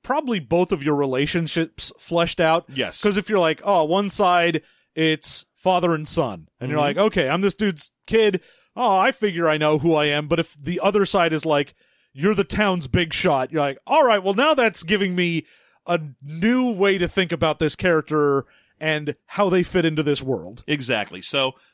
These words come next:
Speaker 2: honestly, character creation really co-, boils down to just establishing this web of relationships, needs, and, and locations, uh, and, uh, I guess objects, and, uh,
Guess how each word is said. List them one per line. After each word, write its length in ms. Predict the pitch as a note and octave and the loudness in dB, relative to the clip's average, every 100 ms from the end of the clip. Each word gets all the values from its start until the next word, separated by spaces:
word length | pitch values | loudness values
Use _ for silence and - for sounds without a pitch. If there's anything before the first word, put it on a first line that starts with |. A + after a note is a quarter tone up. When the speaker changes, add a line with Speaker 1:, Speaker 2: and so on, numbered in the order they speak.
| _ | _
Speaker 2:
honestly, 360 | D#3 A3 A3+ G3+ | -2 -2 -4 -4
character 340 | G3 G3+ A#3+ | -2 -2 -2
creation 380 | - F#3+ F3 D#3+ | -4 -2 -2 -4
really 240 | C3+ D3 D#3 | -2 -2 -4
co-, 160 | D3 | -6
boils 360 | D#3+ C#3 D3 C3+ | -6 -4 -4 -2
down 240 | C3+ C3+ | -2 -2
to 120 | C3 A#2 | -4 -10
just 380 | G2 A#2 C3 - | -6 -6 -6 -8
establishing 600 | C3 - B2 B2 B2+ B2 | -8 -4 -4 -4 -6 -6
this 160 | A#2 | -6
web 260 | A2 A#2 A#2 | -4 -4 -2
of 100 | A#2 | -4
relationships, 760 | A#2 A2 A2 A#2+ - A#2+ A2 G#2 | -4 -4 -6 -8 -6 -6 -6 -6
needs, 360 | A2+ A2+ G#2+ | -4 -4 -6
and, 220 | - A2 | -8 -8
and 140 | A2+ G#2+ | -8 -8
locations, 640 | G2+ A#2 A2 D#3 D#3 - - _ _ _ _ - | -6 -6 -6 -6 -6 -8 -16 _ _ _ _ -4
uh, 220 | A2 A2 | 0 0
and, 100 | A2 | -2
uh, 80 | A2+ | -4
I 80 | G#2+ | -6
guess 140 | G#2+ | -8
objects, 360 | A2+ G#2 B2+ - - _ _ | -6 -4 -6 -8 -16 _ _
and, 240 | C#3+ C#3 - | -2 -2 0
uh, 220 | C#3+ B2+ | -2 -2